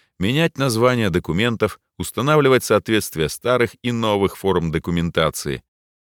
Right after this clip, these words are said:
В общем, сплошная головная боль. И всё это помимо основной работы по охране тыла того самого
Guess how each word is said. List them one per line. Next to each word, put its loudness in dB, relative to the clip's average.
В -6
общем, -2
сплошная -2
головная 4
боль. 0
И -2
всё -4
это -2
помимо 0
основной -2
работы 0
по 0
охране -2
тыла -6
того 0
самого -4